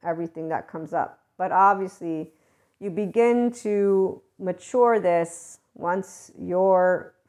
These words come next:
physicality moves after that fifteen year mark. We don't have any more charge states that are gonna be building up.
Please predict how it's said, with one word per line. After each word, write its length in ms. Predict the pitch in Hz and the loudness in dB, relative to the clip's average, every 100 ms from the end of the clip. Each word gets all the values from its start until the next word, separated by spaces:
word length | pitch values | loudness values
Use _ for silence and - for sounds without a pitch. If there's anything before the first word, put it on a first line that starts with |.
| _ | _
physicality 1120 | 214 214 190 - 247 220 185 165 151 151 - - | -6 -4 -6 0 2 2 0 -2 -4 -4 -8 -10
moves 320 | 175 175 - | -8 -8 -4
after 380 | 156 165 - 175 | -2 -2 -4 -4
that 240 | 165 - | -4 -4
fifteen 540 | 202 208 214 208 - | -10 -8 -6 -6 -6
year 240 | 185 180 190 | -4 -4 -4
mark. 400 | 190 175 180 - | -2 -2 -2 -4
We 100 | 160 | -4
don't 180 | 165 185 | -4 -4
have 160 | 170 | -4
any 140 | 170 165 | -4 -4
more 180 | 165 | -6
charge 460 | 156 - 214 208 202 | -8 -4 2 2 0
states 460 | - - 160 - - | -8 -10 -10 -10 -8
that 180 | 160 | -4
are 120 | 160 160 | -4 -4
gonna 240 | 160 160 | -6 -6
be 120 | 156 | -8
building 460 | 156 165 160 165 190 | -8 -4 -4 -4 -2
up. 400 | 170 180 - | 0 -2 -4